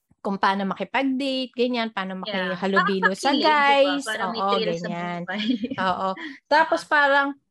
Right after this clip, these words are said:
Speaker 1: okay, sige, kung lahat ng girls mag, mag-i-install, mag-i-install na ako. So, lahat kami sa team,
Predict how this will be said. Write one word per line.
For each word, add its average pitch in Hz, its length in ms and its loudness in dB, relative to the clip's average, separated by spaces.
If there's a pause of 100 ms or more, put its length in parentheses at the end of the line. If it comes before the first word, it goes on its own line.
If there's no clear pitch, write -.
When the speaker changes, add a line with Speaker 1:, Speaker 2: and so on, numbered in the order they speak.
(120)
Speaker 1:
okay, 311 360 2
sige, 254 320 -2
kung 269 200 -6
lahat 269 400 -4
ng 254 200 -6
girls 214 560 -8
mag, 220 200 -2 (200)
mag-i-install, 208 1000 -4
mag-i-install 196 640 -4
na 151 200 -6
ako. 160 280 -8 (560)
So, 370 160 2
lahat 415 340 6
kami 233 480 2
sa 277 140 -2
team, 214 560 -2